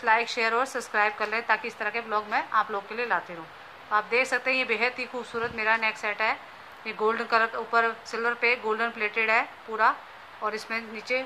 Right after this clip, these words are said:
कुछ झालर है इस तरह से। ये थोड़ा सा near करके दिखाती हूँ आपको मैं।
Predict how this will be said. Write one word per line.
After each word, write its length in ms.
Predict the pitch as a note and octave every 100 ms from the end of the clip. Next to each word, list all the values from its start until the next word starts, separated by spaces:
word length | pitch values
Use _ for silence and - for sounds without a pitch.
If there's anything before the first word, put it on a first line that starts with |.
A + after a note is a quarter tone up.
| C4
कुछ 260 | A#3+ -
झालर 360 | E3+ F3+ G3 G#3+
है 80 | A3
इस 120 | A3+
तरह 160 | A3+ G#3+
से। 140 | G#3
ये 760 | C#4+ - - - - G#3+ G3+ G#3+
थोड़ा 200 | A3 G3+
सा 100 | G#3+
near 220 | G3+ G3+
करके 200 | G3+ G#3+
दिखाती 360 | G#3 G3+ F#3+ G#3+
हूँ 80 |
आपको 120 | G3+
मैं। 120 | A3